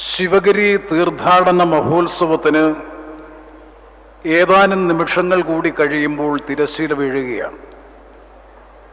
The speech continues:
ഈ ശിവഗിരി തീർത്ഥാടന മഹോത്സവം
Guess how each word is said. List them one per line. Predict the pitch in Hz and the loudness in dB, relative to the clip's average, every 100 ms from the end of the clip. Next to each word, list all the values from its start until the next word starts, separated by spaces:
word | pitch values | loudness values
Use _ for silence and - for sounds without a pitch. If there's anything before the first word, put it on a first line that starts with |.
| - - - - - - - - - - - - - - - - - - - - 180 202 | -20 -20 -20 -20 -20 -20 -20 -20 -20 -20 -20 -20 -20 -20 -20 -20 -20 -20 -20 -14 -6 0
ഈ | 220 220 208 - - - - - - | 0 0 -2 -10 -16 -20 -20 -10 -6
ശിവഗിരി | - 180 202 202 214 208 | -2 2 2 4 2 4
തീർത്ഥാടന | 185 196 - 185 196 196 196 180 | 4 4 2 4 4 4 2 2
മഹോത്സവം | 170 131 185 190 - 175 170 | 2 4 4 2 2 2 2